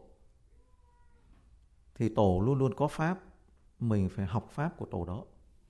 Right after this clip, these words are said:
Không có một vị tổ sư nào mà không có pháp hết á, mà chỉ có tu không thôi. Thành ra mình phải học pháp của cái tổ sư đó.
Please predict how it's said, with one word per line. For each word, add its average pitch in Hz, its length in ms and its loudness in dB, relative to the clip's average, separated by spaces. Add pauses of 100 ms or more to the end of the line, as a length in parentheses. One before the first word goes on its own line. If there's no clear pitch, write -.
(1500)
Không 202 200 6
có 233 60 10
một 190 120 8
vị 123 240 6
tổ 101 180 8
sư 156 260 6
nào 120 160 4
mà 98 100 2
không 123 100 0
có 151 100 -2
pháp 175 300 -2
hết 190 100 -2
á, 180 80 -6 (260)
mà 113 160 0
chỉ 101 160 -2
có 131 100 -4
tu 135 240 2
không 123 80 -2
thôi. 123 200 -4 (1900)
Thành 117 140 0
ra 131 100 2
mình 120 160 4
phải 92 160 -2
học 107 180 -2
pháp 156 300 -2
của 90 100 -6
cái 127 120 -6
tổ 95 180 -4
sư 117 220 -4
đó. 120 160 -6